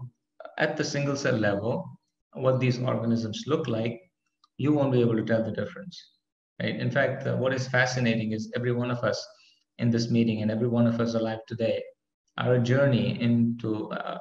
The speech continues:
our journey to who, um, you know, the, the way we look and who we are actually started at a single cell level. So you,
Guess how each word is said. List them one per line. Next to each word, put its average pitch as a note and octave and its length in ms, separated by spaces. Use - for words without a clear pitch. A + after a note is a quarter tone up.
our B2+ 220
journey C3+ 360
to A#2 120
who, A#2+ 460
um, A#2 280
you B2 60
know, A#2 140
the, A#2 260
the A#2+ 80
way A#2+ 180
we A#2 100
look A#2 240
and A2 120
who A2+ 200
we A#2 200
are A#2+ 280
actually C3 340
started A#2+ 460
at B2 220
a B2 100
single A#2+ 300
cell A#2 240
level. - 440
So - 240
you, B2+ 400